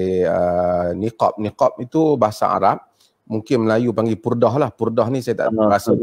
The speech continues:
Speaker 1: pun mungkin bahasa Melayu lah kot. Ataupun dia ambil daripada
Speaker 2: <laughs>
Speaker 1: mana-mana. Kalau, <laughs> kalau burdah lain. Burdah kain
Speaker 2: Burdah.
Speaker 1: itu. Tapi, <laughs> ah, yang ni, ah, purdah. Purdah ni, ah, orang Melayu biasanya faham yang tutup muka. Cumanya,
Speaker 2: Hmm.
Speaker 1: em,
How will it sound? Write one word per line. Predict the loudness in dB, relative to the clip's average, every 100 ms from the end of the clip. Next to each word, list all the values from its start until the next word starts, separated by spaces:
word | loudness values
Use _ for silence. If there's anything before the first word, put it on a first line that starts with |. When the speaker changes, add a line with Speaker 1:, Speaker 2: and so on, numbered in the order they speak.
| -2
Speaker 1:
pun | 0 0
mungkin | 0 -2 0
bahasa | 0 0
Melayu | 0 2 4 4
lah | 2 0
kot. | -6 -6 _ _ _
Ataupun | -4 -4 0 2
dia | 4
ambil | 4 2
daripada | 2 2 0
Speaker 2:
<laughs> |
Speaker 1:
mana-mana. | 0 -4 -6 -4
Kalau, | 0 4 2
<laughs> | 0 -2
kalau | 2 2
burdah | 0 -2 2 2
lain. | 4 2 0 -10 _ _ _
Burdah | -10 -2 0 0
kain | 2 4 4
Speaker 2:
Burdah. | 2
Speaker 1:
itu. | 0
Tapi, | -4 -8 _ -8
<laughs> | -4 -4
ah, | -4 -6 -8 _ _
yang | -4
ni, | -4 -2
ah, | 2 4 4 2 -2 _
purdah. | -8 -4 -4 -4
Purdah | -8 -8 -4 -4
ni, | -6 -10 -16 _ _ _
ah, | -4
orang | -2 0 0
Melayu | 0
biasanya | 0 -2 -2 -6
faham | -6 -6 -4 -4 -6
yang | -8 -8
tutup | -10 -6 -6
muka. | -6 -6 -6 -6 _ _ _ _ _
Cumanya, | 0 2 4 4 4 2 0
Speaker 2:
Hmm. | -2
Speaker 1:
em, | 0 2 2